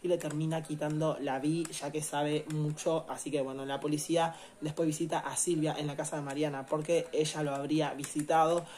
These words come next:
Así que bueno, la policía la investiga y la madre Mariana defiende a Silvia a muer-, ya saben la palabra, sin saber que ella le quitó la vi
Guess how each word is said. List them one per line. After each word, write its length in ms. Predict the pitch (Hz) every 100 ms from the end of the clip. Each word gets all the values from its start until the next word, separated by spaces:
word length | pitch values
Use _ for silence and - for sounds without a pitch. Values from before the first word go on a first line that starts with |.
| -
Así 240 | 151 147 165
que 100 | 160
bueno, 220 | 165 165
la 120 | 151
policía 480 | 147 143 - 156 147
la 120 | 143
investiga 500 | 147 151 180 175 160
y 240 | 180 180 160
la 100 | 156
madre 260 | 147 165 170
Mariana 360 | 131 135 165
defiende 360 | 151 160 175 165
a 60 |
Silvia 480 | 147 165 151 139 135 - - - -
a 360 | 135 139 127 - - -
muer-, 460 | 151 160 170 185 - 165 165
ya 60 |
saben 220 | 156 156 151
la 100 | 143
palabra, 480 | 143 139 135 139
sin 240 | 131 - 165
saber 240 | 147 151
que 160 | 147 139
ella 160 | 135
le 100 | 139
quitó 220 | 127 131 139
la 100 | 131
vi 240 | 139 143